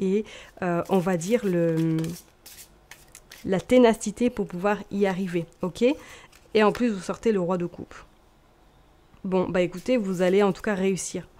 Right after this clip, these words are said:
Ça va être un, on va dire quelque chose de, d'assez satisfaisant et qui va vous faire plaisir en tout cas.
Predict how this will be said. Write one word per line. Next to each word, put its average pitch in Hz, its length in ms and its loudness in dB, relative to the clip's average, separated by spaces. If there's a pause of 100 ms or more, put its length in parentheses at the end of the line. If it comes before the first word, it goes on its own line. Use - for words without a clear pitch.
(200)
Ça 214 200 4
va 226 100 6
être 240 140 6
un, 180 500 2
on 196 120 0
va 190 140 0
dire 240 140 0
quelque - 180 -8
chose 233 140 -2
de, 185 140 2
d'assez 202 420 2
satisfaisant 208 720 2
et 196 80 2
qui - 160 -6
va 202 180 0
vous 185 100 -6
faire - 240 -8
plaisir 214 540 2
en 190 60 0
tout - 160 -10
cas. 175 100 -6